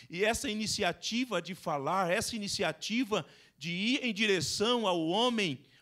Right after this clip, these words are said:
ou nessa relação que se desenvolve nesse contexto de aliança, é sempre de Deus, é,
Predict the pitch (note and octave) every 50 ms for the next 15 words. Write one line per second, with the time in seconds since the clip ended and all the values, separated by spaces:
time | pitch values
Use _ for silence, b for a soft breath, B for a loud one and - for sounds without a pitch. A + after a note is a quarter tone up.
0 | b b - G3+ G#3+ G#3+ G3 F3+ G3 A#3 A#3 - - G#3 F#3 F#3 G3+ F#3 E3 D#3
1 | - - - G#3 G#3+ A#3 B3+ A#3+ G#3+ F3+ A#2 - b b b b - F#3+ - -
2 | G#3+ F#3 G3 G#3 F3 F3 G3+ F#3 E3 C#3 D#3 F#3 A3 A#3+ A#3 G3+ G3+ G3+ G3+ E3
3 | - G3 - F3+ F#3+ F#3 - F3+ F#3 D#3 E3+ D#3 D3+ F3+ A3 B3 - - F#3+ B
4 | B B B B A3+ A#3+ A#3 - - - G3+ C4+ D#4 D4 - A3 F3+ G3+ F#3 D3
5 | F3 A3 A#3 G#3+ A3 C#4 C4 G3